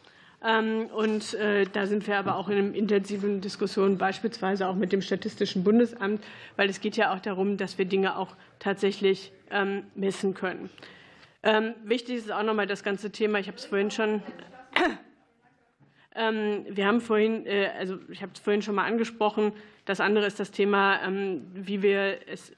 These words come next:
hinkriegen, die globalen Auswirkungen unseres nationalen Handelns besser abzubilden, also das Thema Spillover-Effekte. Ähm, auch da arbeiten wir dran. Das ist allerdings,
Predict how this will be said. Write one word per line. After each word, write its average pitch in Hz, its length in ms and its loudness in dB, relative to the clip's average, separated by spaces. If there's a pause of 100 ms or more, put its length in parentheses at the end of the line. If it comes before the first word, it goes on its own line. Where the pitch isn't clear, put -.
hinkriegen, 220 480 0
die 185 80 -6
globalen 180 460 0
Auswirkungen 226 600 -2
unseres 180 320 -4
nationalen 180 560 0
Handelns 233 300 0
besser 214 300 -4
abzubilden, 202 520 0
also 175 160 0
das 175 120 -6
Thema 185 240 0
Spillover-Effekte. 202 1120 2 (440)
Ähm, 196 260 0
auch 185 140 -2
da 202 220 4
arbeiten 208 460 -4
wir 190 80 -2
dran. 190 260 -2
Das 180 180 -4
ist - 240 -12
allerdings, 196 680 0